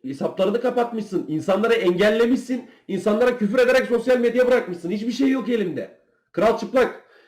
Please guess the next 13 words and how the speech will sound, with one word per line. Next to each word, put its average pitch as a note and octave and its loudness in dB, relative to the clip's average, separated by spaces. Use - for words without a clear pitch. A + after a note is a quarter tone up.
Cebimde A#3+ 2
bir B3+ -2
tek C4 -2
askere G#3+ 2
gitmeden A#3 2
önce G#3+ 0
bir G#3 -10
tane A3 2
A G#3+ 0
yüz A3 -4
seksenim G#3+ -2
vardı, F3 -2
hatırlarsınız. F3+ -4